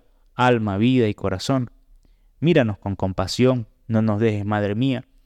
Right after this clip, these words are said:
y danos tu santa bendición, que nosotros la recibimos en el nombre del Padre, y del Hijo, y del Espíritu Santo.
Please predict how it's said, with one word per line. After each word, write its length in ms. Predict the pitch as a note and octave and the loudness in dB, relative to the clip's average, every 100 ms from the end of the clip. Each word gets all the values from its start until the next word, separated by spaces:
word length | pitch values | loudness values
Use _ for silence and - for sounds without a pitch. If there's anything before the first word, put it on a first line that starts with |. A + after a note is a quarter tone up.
| _ _ _ | _ _ _
y 100 | - | 0
danos 280 | C3+ E3 D3 | 2 4 2
tu 140 | - A#2 | -2 0
santa 380 | C3+ C#3 A#2+ | 0 0 2
bendición, 600 | G#2+ G2 G2 - D#3 C3 - _ _ _ | 0 0 -4 0 0 -2 -8 _ _ _
que 120 | - A2+ | -4 -2
nosotros 440 | A2 D3+ - C3 | 0 0 2 2
la 100 | A2 | 2
recibimos 680 | G#2+ G2+ A#2 C#3 D3 A#2+ - | 0 -2 2 2 2 0 -6
en 80 | G#2 | -6
el 100 | G#2+ | -4
nombre 260 | A#2+ A2+ | -2 0
del 160 | G#2 F#2+ | 0 -2
Padre, 600 | - B2 C3 C3 B2+ - _ _ | 0 2 0 -2 -6 -12 _ _
y 120 | A2+ | -2
del 140 | G2 A#2+ | 2 2
Hijo, 400 | A#2+ B2 A#2+ - | 0 -2 -6 -6
y 80 | A#2 | -2
del 120 | G2+ | -2
Espíritu 340 | F#2+ G2+ - - | -2 -6 -10 -8
Santo. 500 | G#2+ G2 - F#2+ | -4 -4 -4 -6